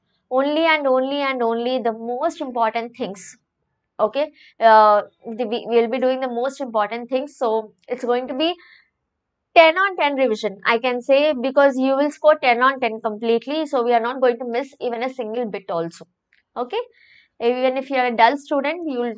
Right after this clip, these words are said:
you don't have to worry. Okay, and objectives, you know, huge weightage is given for objective questions. So that also we will cover each and every objective type question. Okay, so I hope all the doubts whi-, which might have strived your mind, so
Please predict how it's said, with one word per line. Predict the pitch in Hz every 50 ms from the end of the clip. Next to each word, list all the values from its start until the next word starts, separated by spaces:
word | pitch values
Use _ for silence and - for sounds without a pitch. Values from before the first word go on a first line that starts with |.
| 226 _ -
you | 233 226
don't | 233 240 254 262
have | 247 226 220 233
to | 254
worry. | 233 214 226 208 185 190 190 - _ _ _ _
Okay, | 226 226 226 311 320 -
and | 254 247 240
objectives, | 247 240 226 214 269 269 262 302 311 302 269
you | 269 262 262
know, | 254 262 269 269 262 220 - _ _ _ _ _ _ -
huge | 277 269 285 302 -
weightage | 269 247 240 226 233 247 233
is | 262 247 233
given | 220 254 226 226 226
for | 226 269 254
objective | 233 214 196 196 214 226 226 277 269
questions. | 262 262 233 226 - 320 339
So | - 311 254
that | 220 214 220 214
also | 240 226 226 233 277 269
we | 254 233
will | 202 226 240 277 269
cover | 262 233 214 214 262 311 320 -
each | - 285 294 -
and | 311 294 269
every | 247 233 247 254
objective | 240 208 185 185 214 185 185 247
type | - 220 214 214
question. | _ - 180 175 180 180 180 - - _ _ _
Okay, | - 240 240 - 427 466 453 _ _ _ _ _ _ _ _ _ _ _ _ _ _ _ _
so | _ 254
I | 233 214 220 220 -
hope | 294 277 277 262 269 - _ _ _ _ _ _ _ _ _
all | - 233 240 240 277 269 320 311 311
the | 302 294 277
doubts | 226 254 233 240 262 277 269 -
whi-, | 254 262 254 254
which | 233 240 254 254 - _
might | 233 233 233 233
have | 240 247 240
strived | 233 - - 254 226 233 220 220
your | 254 262 262 233
mind, | 226 214 196 220 233 226 214 185 - _ _ _ _ _ _ _ _ _ _ _
so | _ - 262 226 214 220